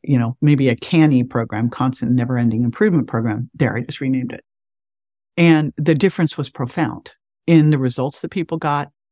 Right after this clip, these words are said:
you know, everything. And that's the program that I then moved online. That's the program that I turned into a group program. That's what I merged, took everything off of,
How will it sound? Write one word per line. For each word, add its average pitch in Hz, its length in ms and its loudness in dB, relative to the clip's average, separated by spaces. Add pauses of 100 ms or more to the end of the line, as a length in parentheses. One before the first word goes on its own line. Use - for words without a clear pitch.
(240)
you 143 120 2
know, 120 280 -2
everything. 170 560 -2 (420)
And 139 420 2
that's 175 360 -2
the 170 100 -4
program 135 320 -4
that 123 160 -2
I 123 80 0
then 123 220 0
moved 123 260 -2
online. 117 460 -6
That's 156 300 -2
the 160 100 -6
program 131 300 -2
that 120 100 0
I 123 60 -2
turned 123 280 -2
into 127 240 -2
a 117 40 -4
group 127 260 -8
program. 110 260 -4 (100)
That's 156 300 -2
what 160 120 0
I 127 120 0 (140)
merged, 151 500 2 (140)
took - 240 -2 (160)
everything 190 420 2
off 139 240 0
of, - 140 -10